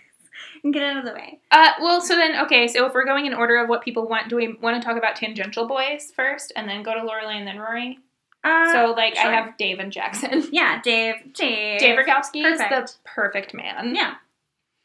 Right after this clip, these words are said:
Speaker 2: Which makes sense because he's based on Dave Rogowski,
Speaker 1: The real
Speaker 2: Helen Pye,
Speaker 1: person.
Speaker 2: music director of Gilmore Girls, husband.
Speaker 1: Yeah.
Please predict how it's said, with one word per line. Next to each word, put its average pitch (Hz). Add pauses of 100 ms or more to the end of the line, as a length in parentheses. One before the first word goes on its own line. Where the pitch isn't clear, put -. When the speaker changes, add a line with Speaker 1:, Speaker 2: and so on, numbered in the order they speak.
(120)
Speaker 2:
Which 330
makes 415
sense 381
because 269
he's 254 (280)
based 233
on 214 (120)
Dave 240
Rogowski, 196
Speaker 1:
The 240
real 226
Speaker 2:
Helen 233
Pye, 214
Speaker 1:
person. 226
Speaker 2:
music 220
director 190
of 196
Gilmore 196
Girls, 180 (100)
husband. 208
Speaker 1:
Yeah. 277